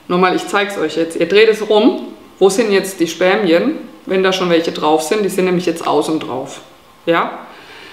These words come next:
Wenn ihr das jetzt überzieht und ihr dann mit eurer Freundin schlaft, dann fördert ihr, befördert ihr die Spermien eurer Freundin in die Scheide und sie könnte trotz Kondom schwanger werden. Also ihr schmeißt dieses Teil, wenn ihr merkt, ihr habt's verkehrt rum draufgezogen, einfach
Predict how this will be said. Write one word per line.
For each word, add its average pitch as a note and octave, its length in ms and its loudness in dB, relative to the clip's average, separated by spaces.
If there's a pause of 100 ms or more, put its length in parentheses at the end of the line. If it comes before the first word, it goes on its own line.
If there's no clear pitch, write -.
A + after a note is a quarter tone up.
(200)
Wenn F#3 140 2
ihr B3 120 4
das C4 140 2
jetzt - 220 0
überzieht G#3+ 680 0 (140)
und G3+ 120 2
ihr F#3+ 160 4
dann F#3+ 320 -4 (400)
mit F3+ 180 0
eurer F3 280 4
Freundin F3 440 0
schlaft, F3+ 640 -2 (420)
dann F3 260 0 (500)
fördert G3+ 460 0
ihr, F#3 200 2
befördert F#3 560 -2
ihr F3 120 2
die E3 140 -2
Spermien G3 880 -2
eurer D#3+ 300 -2
Freundin E3 480 -2
in E3+ 80 0
die D3+ 120 -2
Scheide F3 520 2
und E3 180 0
sie E3+ 120 -2
könnte E3+ 380 0
trotz E3+ 300 -2
Kondom D#3+ 380 0
schwanger C#3+ 400 -4
werden. C#3+ 300 -6
Also - 220 -6
ihr D3+ 160 0
schmeißt F#3+ 540 -2
dieses F3 300 -4
Teil, G3 340 -2
wenn F3 140 -2
ihr D3+ 80 -4
merkt, F3+ 280 -2
ihr F3 80 -2
habt's - 180 -8
verkehrt E3+ 400 -6
rum F3+ 120 -4
draufgezogen, E3 800 -4
einfach - 380 -10